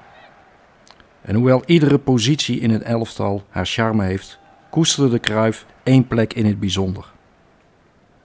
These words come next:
Hij heeft altijd een zwak gehad voor de authentieke linkermiddenvelder.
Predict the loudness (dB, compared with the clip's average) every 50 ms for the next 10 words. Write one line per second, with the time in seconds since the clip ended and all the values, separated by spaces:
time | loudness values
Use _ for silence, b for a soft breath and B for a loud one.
0 | _ -4 0 0 2 0 0 0 0 0 0 2 0 0 -2 -2 -4 -2 -2 -2
1 | -2 -2 -4 -6 -6 -4 -2 -4 -4 -6 b b b b b b -8 -4 -4 -2
2 | -4 0 2 2 4 4 2 0 -2 -2 -2 -2 -2 0 -2 -2 -2 -4 -2 2
3 | 2 2 2 2 0 0 0 0 -2 -4 -8 -8 -10 -12 -14 -18